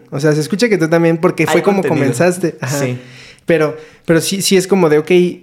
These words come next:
Speaker 1: está, o sea, tengo esto, la neta estoy orgulloso de esto, por favor escúchenlo", y lo digo aquí, por favor escúchenlo.
Speaker 2: <laughs>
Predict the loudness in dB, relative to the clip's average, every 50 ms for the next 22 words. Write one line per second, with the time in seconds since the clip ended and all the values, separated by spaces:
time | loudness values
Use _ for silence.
0 | _ _ -4 -4 -4 -4 -2 -2 -2 0 0 2 2 2 2 4 4 2 2 2
1 | 2 0 0 -2 -4 -2 -2 -2 0 2 2 4 4 4 4 2 2 2 2 4
2 | 4 4 2 0 0 0 -2 0 2 2 4 4 4 2 0 0 0 0 0 0
3 | 0 -2 -2 -2 -4 -4 -4 -4 -16 -16 -4 -4 -2 0 2 2 2 2 0 0
4 | -2 -4 -2 0 0 0 0 -2 -2 -2 -4 -2 -4 -6 -6 -2 -2 0 0 2
5 | 2 2 2 2 0 -2 0 -2 0 2 2 2 0 0 0 0 2 2 2 2
6 | 0 -2